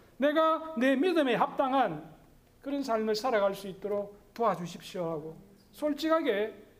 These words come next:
우리가 주님 앞에 우리의 마음을 토로하는 거예요. 주님 앞에 우리의 죄를 드러내놓고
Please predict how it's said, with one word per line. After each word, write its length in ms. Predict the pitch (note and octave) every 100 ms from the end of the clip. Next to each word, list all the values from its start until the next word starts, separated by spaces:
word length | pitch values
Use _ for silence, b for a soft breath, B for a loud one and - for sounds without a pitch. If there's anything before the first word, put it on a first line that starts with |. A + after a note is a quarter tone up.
| -
우리가 260 | A3 G#3+
주님 320 | G#3 C#4+ B3
앞에 520 | G3+ G#3 G3 G3 D#3+ -
우리의 220 | A3 C4+
마음을 400 | G3 F#3 A#3 A3+ -
토로하는 600 | - C4+ D4 B3 D#3+ D#3+
거예요. 160 | D#3+ - - _ _ _
주님 280 | - C#4 A#3
앞에 440 | G#3 G#3 A#3 A3+
우리의 360 | A3 G#3+ B3 A#3
죄를 360 | G#3+ A3 A#3+
드러내놓고 880 | G#3+ G3 G#3 A3 A3 A3 F#3 D#3+ b